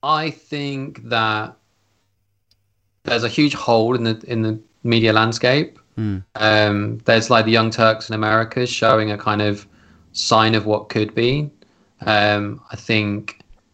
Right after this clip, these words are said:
Speaker 1: when you look through the podcast chart, it's not the same as looking through what's, like, that Tortoise podcast about the Lebedevs, for instance, was massive for weeks and weeks on Apple.
Speaker 2: Mm.
Speaker 1: Like, there is interest out there and there's an intrigue,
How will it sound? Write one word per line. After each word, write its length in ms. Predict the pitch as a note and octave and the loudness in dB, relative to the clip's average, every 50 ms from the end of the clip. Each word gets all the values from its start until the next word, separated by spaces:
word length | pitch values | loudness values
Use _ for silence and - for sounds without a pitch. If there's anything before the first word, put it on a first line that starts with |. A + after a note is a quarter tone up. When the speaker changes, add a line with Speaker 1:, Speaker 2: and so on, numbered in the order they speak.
| _ _ _ | _ _ _
Speaker 1:
when 120 | - A2+ A#2 | -6 -2 0
you 60 | A#2+ | 2
look 180 | A#2 A#2+ A#2 - | 4 2 2 2
through 80 | B2+ | 0
the 80 | A2+ A2+ | 0 0
podcast 540 | A#2 A#2+ A#2 A2+ A2+ - A#2+ A#2 A#2 A#2 - | 0 0 0 0 2 2 2 2 2 0 -4
chart, 420 | - A#2+ B2 B2+ C3 C3+ - - - _ _ _ _ _ _ _ _ _ | -2 2 2 4 4 2 0 -4 -10 _ _ _ _ _ _ _ _ _
it's 160 | - - - | -16 -8 -2
not 340 | B2+ C3 C3+ C3+ - - - _ _ | 2 2 2 2 -2 -8 -16 _ _
the 80 | - A#2 | -8 -6
same 400 | - - A#2+ A#2 B2 C3 C3 B2+ | 0 2 2 4 4 2 0 -4
as 100 | B2 - | -4 -2
looking 320 | A#2+ A#2 A#2 - A#2+ A#2 A2+ | -2 -2 -2 -2 -6 -6 -6
through 600 | A2+ - A2 A2+ A2+ A2 A2 A2 A2 A2 G#2+ - - _ - _ _ _ _ _ _ | -6 -6 -4 0 0 2 2 2 0 -2 -6 -10 -18 _ -20 _ _ _ _ _ _
what's, 420 | A2+ A2+ A#2 - - - - - | 4 4 4 4 0 -8 -2 2
like, 200 | A#2+ A2 A2+ A2 | 2 2 2 2
that 220 | - B2 A#2+ B2 | 2 2 2 0
Tortoise 420 | - - C3 B2 B2 A2+ - B2+ - | -2 -2 -2 -2 0 -2 -4 -10 -8
podcast 520 | - - B2+ B2+ - - C3+ C#3 C3+ - | -4 -4 -4 -4 -2 -2 -2 -2 -2 -2
about 140 | - B2 A2+ | -2 -2 -2
the 60 | A2+ A2+ | 0 0
Lebedevs, 520 | A2+ A2+ A2+ A#2 A2 B2 A#2+ A#2+ B2 - | 0 0 -2 -2 -2 -2 -2 -2 -2 -4
for 80 | - B2+ | -4 -4
instance, 340 | B2+ A#2+ - C#3+ C3+ B2 | -4 -2 -4 -4 -6 -2
was 140 | - A2 F#2+ | -2 -4 0
massive 500 | G#2+ G#2 G#2+ A2 G#2+ - A2+ A#2 A#2+ A#2+ | 2 2 2 2 0 0 0 0 0 0
for 80 | - A2 | -2 -2
weeks 360 | G2+ G2+ G#2 G#2+ G#2+ - - | 2 2 2 0 0 -4 -6
and 80 | - G#2+ | -2 2
weeks 220 | G#2+ A2 A2 A2 - | 2 2 2 2 2
on 80 | G#2+ G#2+ | 2 4
Apple. 500 | G#2+ A2+ A2+ - A#2+ B2+ C3+ C#3 - - - - - | 4 2 2 2 2 2 2 0 -2 -8 -18 -20 -12
Speaker 2:
Mm. 300 | - G2+ G#2 G2 F#2+ F2 - | -6 -4 -4 -4 -4 -2 0
Speaker 1:
Like, 400 | - G#2+ G#2 G#2 G#2 G2+ - _ _ - _ B3 G3 B2 - | 2 4 4 4 2 -2 -6 _ _ -20 _ -20 -12 0 4
there 180 | C#3 C3 C3+ | 4 6 6
is 120 | C#3 B2+ C3+ | 6 4 4
interest 500 | C3+ C3+ C#3 - - G#2+ G#2+ G#2+ - G#2+ | 2 2 2 2 0 0 0 -2 -2 -2
out 220 | G#2 G2+ G#2 G#2 | -2 -2 -2 -4
there 160 | G2+ G2 G#2 | -4 -4 -4
and 100 | G#2 A2 | -2 -2
there's 140 | A2 G#2+ G#2+ | -2 -2 -2
an 60 | A2 | -2
intrigue, 800 | A#2 A#2 A#2 A#2 A#2 A2+ - - G2 G2 G2+ G#2 A2 A2 - | -2 0 0 0 0 -2 -2 -4 -4 -4 -4 -4 -6 -8 -12